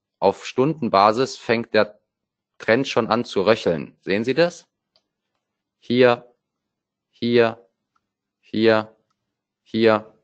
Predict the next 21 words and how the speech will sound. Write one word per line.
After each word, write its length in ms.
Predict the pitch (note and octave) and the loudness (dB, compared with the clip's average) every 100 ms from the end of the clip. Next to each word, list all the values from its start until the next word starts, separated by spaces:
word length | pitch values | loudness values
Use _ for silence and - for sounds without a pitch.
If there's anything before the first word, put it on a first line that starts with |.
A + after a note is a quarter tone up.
| _ _ _ _ _ | _ _ _ _ _
Die 80 | G2 | -6
Korrekturen 760 | - A#2 A2+ - C3+ C3+ B2 | 0 2 2 2 2 2 -2
kommen 240 | - B2 A#2 | -4 -4 -4
ziemlich, 460 | - B2+ A#2+ - _ _ _ | -4 -4 -4 -8 _ _ _
ziemlich 440 | - A2+ A#2+ A2+ - | -10 -4 -2 -4 -4
dynamisch 500 | G2+ G#2+ G#2+ G2 - | -2 0 0 -2 0
rein. 360 | G#2 G#2 D#2+ _ _ _ _ | 0 0 -4 _ _ _ _
Und 220 | - F2+ | -6 0
das 240 | A#2 - - | 0 0 -4
liegt 240 | A2+ - | -4 -2
einfach 320 | G#2+ A2+ A#2 | -2 0 0
nur 160 | A2 G2+ | 0 2
daran, 420 | G2 A2 A#2+ A#2 | 2 2 0 0
weil 160 | G2+ G#2 | 2 4
der 140 | G2+ | 4
Markt 340 | G2 G#2+ - F#2 | 4 2 0 -4
eben 220 | G#2 G2 | -2 -4
hier 200 | A2 A#2 | -2 -2
in 120 | A2 | -2
diese 200 | G2+ G#2 | -2 -2
Abverkaufszone 1200 | A#2 - G#2+ G2 F2 - - - E2+ E2+ D#2+ | -2 -2 0 2 0 -2 -10 -2 0 0 -4